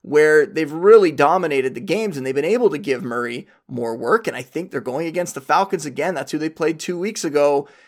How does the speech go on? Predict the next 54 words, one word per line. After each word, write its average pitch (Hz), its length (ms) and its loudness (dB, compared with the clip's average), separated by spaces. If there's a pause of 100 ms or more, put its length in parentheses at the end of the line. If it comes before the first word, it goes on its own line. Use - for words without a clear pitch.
Should 160 400 -2
be 160 120 2
another 156 260 0
positive 143 480 0
game 139 180 -4
script - 280 -10
there. 208 180 0
So - 160 -6
I 139 100 -4
think 165 200 -6
Murray's 165 340 0
gonna 147 180 -4
get 147 340 0 (280)
a 127 80 -6
lot 131 280 2
of 165 80 2
work 160 240 0
in 156 80 -4
this 147 180 -6
game 139 380 -6
again. 151 400 -4
But 117 120 -8
the 135 100 -4
reason 190 300 -4
that 175 100 0
I 170 40 2
wanted 165 240 -2
to 147 60 -2
bring 156 240 -2
up - 160 -4
Kamara 165 480 0
was 131 320 -2 (320)
he 135 140 -10
has 190 320 -2
this 202 120 -4
foot 190 220 2
issue, 127 400 -4 (140)
and 120 220 -10
he's 135 280 -10
been 135 200 -6
practicing 185 500 0
in 170 80 -6
a 170 40 -2
limited 165 260 -6
fashion 151 380 0
for 110 160 -4
a - 60 -6
couple 156 340 0
weeks 139 280 -2
now. 143 240 2
They've 127 100 -6
been 120 120 -14
managing 147 500 -4
it. 151 280 -4